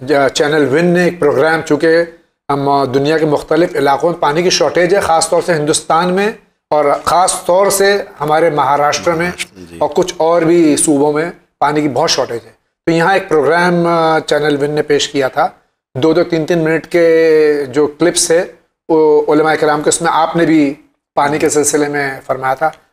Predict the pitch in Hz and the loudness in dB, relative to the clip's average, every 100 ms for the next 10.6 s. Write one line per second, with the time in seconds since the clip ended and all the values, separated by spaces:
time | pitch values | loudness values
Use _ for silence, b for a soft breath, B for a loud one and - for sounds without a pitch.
0 | _ 135 180 190 185 214 202 202 196 147 | _ -2 0 0 0 2 0 0 -2 0
1 | 151 165 190 175 202 190 175 156 160 156 | 2 2 2 2 2 2 2 2 0 0
2 | 151 147 139 143 - - 120 120 _ _ | -2 -2 0 0 -2 -6 -8 -12 _ _
3 | _ _ _ b b b _ _ _ _ | _ _ _ b b b _ _ _ _
4 | _ _ _ _ _ - 110 113 120 143 | _ _ _ _ _ -2 0 0 0 0
5 | 143 110 110 120 123 135 120 107 104 120 | 0 0 0 0 0 -2 0 0 0 -2
6 | 117 - 82 - _ _ _ _ _ _ | -4 -10 -18 -20 _ _ _ _ _ _
7 | _ _ _ _ _ - _ 101 101 - | _ _ _ _ _ -20 _ -8 -8 -4
8 | 110 139 - 135 131 131 113 107 107 107 | -4 -4 -4 -4 -4 -4 -4 -2 -2 -2
9 | 123 117 98 104 107 92 85 80 95 95 | -4 -4 -4 -4 -4 -6 -6 -8 -8 -6
10 | 95 98 92 101 98 | -6 -8 -10 -12 -14